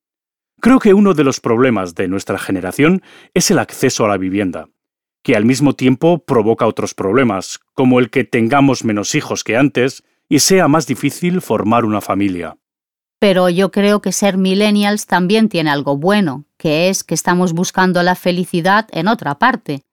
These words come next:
Speaker 2: Yo noto un cambio generacional muy grande en la visión del trabajo. Queremos trabajos que nos gusten, trabajos donde nos sintamos realizados, donde tengamos oportunidades de crecimiento laboral.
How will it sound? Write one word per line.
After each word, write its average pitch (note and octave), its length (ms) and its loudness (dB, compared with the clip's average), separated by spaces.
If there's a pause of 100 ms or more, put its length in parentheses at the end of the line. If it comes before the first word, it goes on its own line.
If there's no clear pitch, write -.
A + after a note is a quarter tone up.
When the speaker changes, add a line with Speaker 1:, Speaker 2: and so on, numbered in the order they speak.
(420)
Speaker 2:
Yo B3+ 200 4
noto F4 280 4
un C#4+ 120 6
cambio A#3+ 360 2
generacional F#3 880 0
muy G#3 240 0
grande G#3+ 420 2
en G#3+ 140 0
la E3+ 100 0
visión E3+ 380 -2
del D#3 180 -2
trabajo. D3 640 -2 (500)
Queremos A3+ 500 4
trabajos G3 640 0
que E3+ 100 -2
nos C#3 180 -2
gusten, A3 600 0
trabajos F#3 600 0
donde E3 300 0
nos D#3 180 0
sintamos F#3 680 0
realizados, F#3 800 0
donde D#3 300 -2
tengamos F#3 600 2
oportunidades G#3 1000 0
de D#3+ 200 0
crecimiento E3 640 0
laboral. D#3 580 0